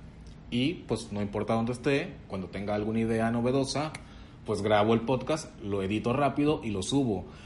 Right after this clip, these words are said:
Pero me fui de viaje y resulta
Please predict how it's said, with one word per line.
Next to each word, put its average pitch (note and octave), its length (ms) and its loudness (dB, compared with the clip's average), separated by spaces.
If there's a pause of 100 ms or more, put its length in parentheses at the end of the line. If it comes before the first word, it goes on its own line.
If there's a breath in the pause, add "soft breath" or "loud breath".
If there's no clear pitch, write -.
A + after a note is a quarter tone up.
(180 loud breath)
Pero C3 180 6
me C#3 140 4
fui D3 180 2
de F#3 100 8
viaje F3 680 6 (500)
y C#3+ 100 4
resulta D3+ 1160 6